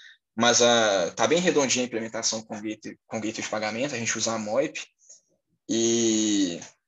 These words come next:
aí é sempre barra lá, assim, né? Fala, ó, compra bloqueada por motivos de segurança e tal. Mas é curioso, porque, assim,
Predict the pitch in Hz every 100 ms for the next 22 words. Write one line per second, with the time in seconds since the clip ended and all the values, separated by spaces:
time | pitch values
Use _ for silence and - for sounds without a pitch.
0 | _ - 110 107 127 123 - - 120 147
1 | 135 - _ _ - _ _ 110 110 110
2 | 110 107 107 101 - - - - - 113
3 | 101 - - _ - 107 113 110 113 107
4 | 113 113 110 110 107 - 104 - - 107
5 | 110 101 120 - - - - - _ _
6 | - - - _ _ _ _ - 143 156
7 | 185 226 202 170 139 - 147 143 131 113
8 | 110